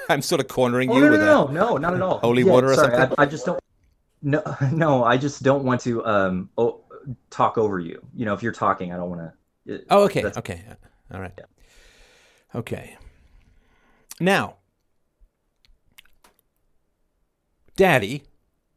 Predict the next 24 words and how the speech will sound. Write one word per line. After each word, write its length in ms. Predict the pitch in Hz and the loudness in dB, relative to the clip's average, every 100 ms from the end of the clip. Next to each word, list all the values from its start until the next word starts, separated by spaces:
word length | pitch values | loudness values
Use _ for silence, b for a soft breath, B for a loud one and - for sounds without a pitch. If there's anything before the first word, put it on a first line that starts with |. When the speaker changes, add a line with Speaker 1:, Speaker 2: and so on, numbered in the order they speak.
| _ | _
Speaker 1:
says 320 | - 113 95 95 | -8 -6 -4 -6
your 100 | 87 | -10
kid, 340 | - 92 - _ _ _ _ _ _ | -6 -6 -8 _ _ _ _ _ _
Speaker 2:
Sure. 260 | - 190 170 | -14 -12 -10
Speaker 1:
"why 240 | 165 254 359 | -2 -2 -2
should 260 | - 277 | -6 -4
I 140 | 226 190 | -2 -4
be 160 | - | -10
good?" 420 | 139 - 87 - _ _ _ _ _ _ _ _ _ _ _ _ _ _ _ _ _ _ _ _ | -16 -12 -12 -14 _ _ _ _ _ _ _ _ _ _ _ _ _ _ _ _ _ _ _ _
Speaker 2:
Oh, 420 | 120 113 92 87 _ - | -8 -6 -8 -12 _ -12
um, 540 | 127 131 135 135 131 - _ _ _ _ _ _ _ _ _ _ _ _ _ _ _ 120 | -6 -4 -4 -6 -10 -14 _ _ _ _ _ _ _ _ _ _ _ _ _ _ _ -20
y-, 160 | 127 _ | -20 _
you 240 | - 120 135 | -18 -14 -14
should 260 | - 135 | -14 -16
be 100 | 123 - _ - | -16 -20 _ -12
good. 560 | 131 135 139 135 135 B B _ _ _ _ _ _ _ _ _ _ _ _ _ _ _ _ _ _ _ | -8 -4 -4 -6 -10 B B _ _ _ _ _ _ _ _ _ _ _ _ _ _ _ _ _ _ _
We 120 | 135 | -2
don't 180 | 160 170 | 0 -2
do 100 | 165 | -6
punishment 600 | - 147 139 - 139 139 - | -6 -6 -6 -6 -10 -10 -10
really 260 | 127 127 | -8 -6
in 80 | 120 | -8
the 60 | 117 | -8
house, 580 | 120 113 123 - - | -8 -10 -12 -18 -20